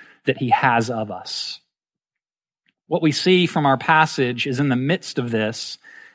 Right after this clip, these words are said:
as Jonah is experiencing discipline, hope begins to rise.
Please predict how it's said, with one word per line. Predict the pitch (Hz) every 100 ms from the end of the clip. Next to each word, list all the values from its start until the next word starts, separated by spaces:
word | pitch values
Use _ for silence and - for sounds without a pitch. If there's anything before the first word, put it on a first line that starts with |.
| _
as | 139 123
Jonah | 120 170 180
is | 160 151
experiencing | 143 - - 165 165 160 143 151 127
discipline, | 151 147 131 175 113
hope | - 180 180 -
begins | 131 127 135 135
to | - 117
rise. | 110 98 90 87 - -